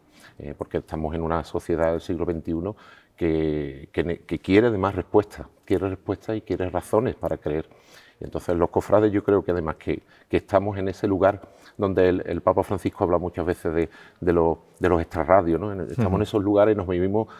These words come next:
Speaker 1: en e-, nos movemos en esos ambientes donde incluso no llega ni el clero. Es muy importante que tuviéramos una buena formación para poder enganchar y, y convencer a esos hermanos nuestros que no están en la fe.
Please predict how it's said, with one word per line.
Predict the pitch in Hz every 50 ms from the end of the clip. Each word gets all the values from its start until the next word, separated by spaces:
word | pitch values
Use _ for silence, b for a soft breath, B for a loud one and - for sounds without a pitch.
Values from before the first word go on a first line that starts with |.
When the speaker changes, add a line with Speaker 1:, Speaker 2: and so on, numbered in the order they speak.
| B B B
Speaker 1:
en | - 92
e-, | 95 90 87
nos | 87 92 92
movemos | 87 90 85 92 98 104
en | 113
esos | 110 - 113
ambientes | 110 110 107 110 110 104 117
donde | 107 113 113 101
incluso | 104 95 - 95 87 -
no | 92 87 92
llega | 98 104 104 110
ni | 110 110
el | 104 101 101
clero. | - 117 117 127 143 147 b b b b b b b b b
Es | - 95
muy | 76 87 90
importante | 80 76 87 90 - - 82 78 - 85
que | - 90
tuviéramos | - 85 82 80 80 85 87 90
una | 90 90
buena | 85 85 90 87 87
formación | - - 85 82 85 - - 90 90 120 131 b b b b b
para | - 73 73
poder | - 80 73 73 71
enganchar | 76 73 76 78 76 - 78 76 78 - -
y, | - - 92 90 85 - -
y | 80
convencer | - 85 80 82 85 78 - - 90 87 - - -
a | 80
esos | 78 - _
hermanos | 85 80 85 85 80 80 78
nuestros | 73 82 78 - - - -
que | - 95
no | 87 82 73
están | 73 - - 78 76
en | 76
la | 71 -
fe. | - - -